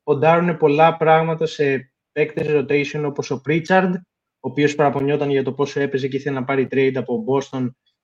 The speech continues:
να πάει κάπου αλλού γιατί δεν έπαιζε. Να τον δούμε, γιατί τώρα θα πρέπει να παίξει λίγο παραπάνω. Ε,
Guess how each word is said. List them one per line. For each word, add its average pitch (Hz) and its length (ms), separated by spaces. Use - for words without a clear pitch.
να 127 140
πάει 131 160
κάπου 131 200
αλλού 123 180
γιατί 127 200
δεν 120 160
έπαιζε. 175 600
Να 190 160
τον 165 160
δούμε, 165 200
γιατί 139 180
τώρα 139 200
θα 135 120
πρέπει 123 160
να 104 60
παίξει 120 280
λίγο 117 140
παραπάνω. 156 680
Ε, 131 720